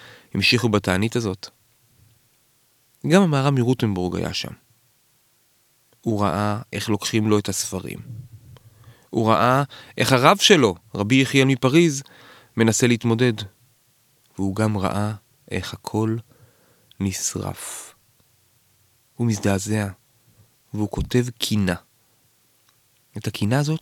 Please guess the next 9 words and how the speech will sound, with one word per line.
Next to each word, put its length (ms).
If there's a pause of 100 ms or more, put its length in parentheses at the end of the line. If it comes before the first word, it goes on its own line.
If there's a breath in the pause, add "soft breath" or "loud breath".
שהוא 200
כתב, 340 (580 soft breath)
אומרים 380 (160)
עד 380
היום 400 (540 loud breath)
בתשעה 480
באב 480
כחלק 460
מהקינות. 680